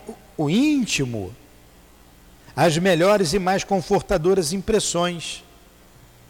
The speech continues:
não só pela recepção carinhosa,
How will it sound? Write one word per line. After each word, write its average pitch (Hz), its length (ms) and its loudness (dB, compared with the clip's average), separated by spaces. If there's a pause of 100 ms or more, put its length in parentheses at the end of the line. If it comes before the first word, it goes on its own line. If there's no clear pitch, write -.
(760)
não 226 300 2
só 247 200 2
pela 208 260 4
recepção 175 840 2
carinhosa, 180 840 0